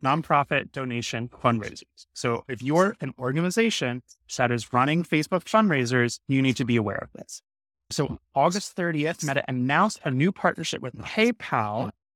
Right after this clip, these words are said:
that essentially is going to rejigger how Facebook processes donations. Here's some of the, the, the top line things to know. Meta will no longer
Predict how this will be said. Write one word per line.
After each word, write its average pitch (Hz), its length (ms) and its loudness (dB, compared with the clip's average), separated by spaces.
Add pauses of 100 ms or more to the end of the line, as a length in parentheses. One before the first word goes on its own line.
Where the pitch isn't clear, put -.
(120)
that 147 400 2
essentially 151 680 0
is 143 160 -4
going 143 220 2
to 127 200 -2 (340)
rejigger 170 880 2 (220)
how 135 680 2 (600)
Facebook 143 320 0
processes 123 600 -4
donations. 156 680 -2 (380)
Here's 196 320 2
some 170 180 0
of 151 120 -2
the, 131 200 4 (220)
the, 131 140 0
the 123 140 0
top 123 280 0 (100)
line 107 320 -2 (180)
things 117 340 0
to 127 120 -8
know. - 220 -6 (560)
Meta 165 280 2
will 165 140 -2
no 180 560 0 (220)
longer 170 680 2